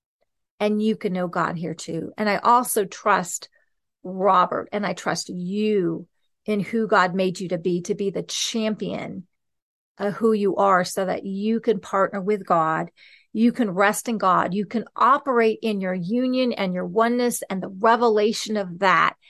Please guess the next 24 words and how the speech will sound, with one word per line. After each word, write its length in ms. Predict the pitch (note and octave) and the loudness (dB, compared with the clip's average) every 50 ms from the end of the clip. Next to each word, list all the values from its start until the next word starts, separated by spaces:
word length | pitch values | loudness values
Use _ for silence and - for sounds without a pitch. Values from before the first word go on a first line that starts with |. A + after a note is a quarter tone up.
| - - _ _ - | -20 -20 _ _ 0
as 260 | A3 G#3+ A3 A3+ A3 B3 | 2 4 4 4 2 0
a 60 | A#3 | -2
son, 500 | - - - G3 E3+ - - F3+ F3 - _ _ _ _ _ - | -2 0 0 0 0 -2 -4 -4 -6 -6 _ _ _ _ _ 4
as 280 | G#3+ A3 G#3+ A3+ G3+ | 6 6 6 6 4
a 80 | A3+ G#3+ | 2 -2
daughter, 560 | F3+ E3+ G#3+ F#3 E3 D#3+ D#3+ D#3+ D#3 D#3+ E3+ _ _ _ _ _ _ _ _ - | 0 2 4 4 6 6 4 2 0 -4 -6 _ _ _ _ _ _ _ _ -14
to 160 | - - A#3+ G#3+ | -4 0 2 2
work 600 | G3+ F#3 F3+ F3 F3+ G#3+ A#3 B3+ C4+ C4 - - - | 2 2 0 0 4 6 6 6 6 4 0 -4 0
out 380 | - G#3+ G3+ F#3+ F#3 F#3+ - - - | 2 4 4 4 4 2 2 -2 -4
your 160 | G3 G#3 G#3+ | -2 0 0
salvation 720 | G#3 - - G#3+ G#3 G3+ G3 G3+ F#3+ G#3 - - G#3 G3 F#3+ | 0 2 2 4 4 4 4 2 2 2 2 0 -2 -2 -2
with 180 | F#3 F#3 F3+ - | -2 -4 -4 -4
fear 200 | - G3 F#3+ G#3+ | -4 -2 -2 -2
and 100 | A3 G#3+ | -2 -2
trembling, 260 | - G#3 F3+ F3 F3 | -2 -4 -4 -4 -4
work 360 | F3 F3+ G#3+ A#3+ B3 B3 - | 0 4 4 4 4 4 4
out 160 | - - - | 2 2 2
the 80 | G#3+ G3 | -2 -4
saving 600 | - - - - B3 A#3 A#3+ A#3+ C4 C4 A#3+ G#3+ | -4 -4 -2 2 2 2 2 2 0 -2 -2 0
work 240 | G#3 G#3+ G#3+ F#3 - | 0 0 -2 -2 -4
that 180 | - - - E3+ | -6 -6 -4 0
God 280 | G#3+ G#3 G3+ A3 A3 | 4 4 4 4 4
is 160 | A#3+ A3 G3+ | 2 0 -2
doing, 600 | F#3+ F3+ A#3 A#3+ A#3+ A3 G#3+ G3+ G3 F#3+ F#3 F3 | -2 -2 0 0 2 0 0 0 -2 -4 -6 -8